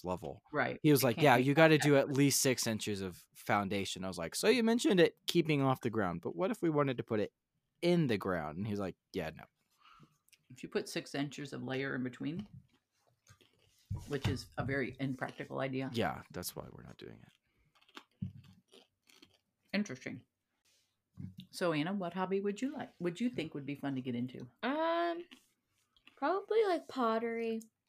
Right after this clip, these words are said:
Speaker 3: or
Speaker 2: Mm, we could make that happen.
Speaker 3: woodworking.
Speaker 2: Mm, I'd love to do woodworking.
Speaker 1: Ugh. We passed by somewhere the other day and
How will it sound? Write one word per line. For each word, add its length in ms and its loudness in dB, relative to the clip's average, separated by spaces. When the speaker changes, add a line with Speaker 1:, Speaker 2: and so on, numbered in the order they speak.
Speaker 3:
or 480 0
Speaker 2:
Mm, 80 -8
we 80 -14
could 160 -14
make 140 -14
that 160 -14
happen. 240 -16
Speaker 3:
woodworking. 600 -4
Speaker 2:
Mm, 180 0
I'd 180 -8
love 140 -10
to 80 -12
do 140 -12
woodworking. 580 -14
Speaker 1:
Ugh. 280 -2
We 120 0
passed 300 2
by 140 0
somewhere 360 -4
the 140 0
other 160 -4
day 220 -2
and 260 -8